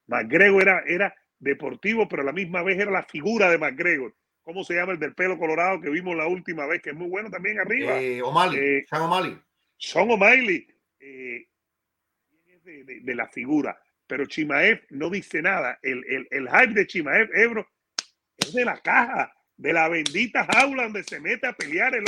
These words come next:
Speaker 1: hombre. ¿Sí o no?
Speaker 2: Eh,
Speaker 1: Y se ha
Speaker 2: yo
Speaker 1: convertido en una secta, en una religión, ¿o no? Que nos lo diga la gente ahí en los mensajes, Ebro.
Speaker 2: Eh, es, eh, hay una,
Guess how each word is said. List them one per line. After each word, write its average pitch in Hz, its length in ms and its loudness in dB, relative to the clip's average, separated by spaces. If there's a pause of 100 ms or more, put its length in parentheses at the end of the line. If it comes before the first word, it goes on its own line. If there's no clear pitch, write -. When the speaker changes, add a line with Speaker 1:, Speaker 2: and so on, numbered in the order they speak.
Speaker 1:
hombre. 277 480 -8 (240)
¿Sí 277 260 -2
o 254 80 0
no? - 200 0
Speaker 2:
Eh, - 240 -16
Speaker 1:
Y 165 80 -8
se 208 140 -4
ha - 40 2
Speaker 2:
yo 262 60 -2
Speaker 1:
convertido 247 500 -4
en 240 80 -8
una 247 180 -6
secta, - 520 -4
en 202 100 -8
una 247 140 -2
religión, 226 500 -4
¿o 202 60 -10
no? 240 220 -4 (220)
Que 208 100 -4
nos 208 140 -4
lo 190 140 -4
diga 233 220 2
la 226 120 2
gente 240 280 -6
ahí 233 100 -2
en 240 60 -10
los 226 120 -8
mensajes, 190 440 -6 (100)
Ebro. 113 160 -10
Speaker 2:
Eh, - 220 -20
es, 143 360 -4
eh, 127 560 -2 (240)
hay 147 220 -2
una, 143 840 0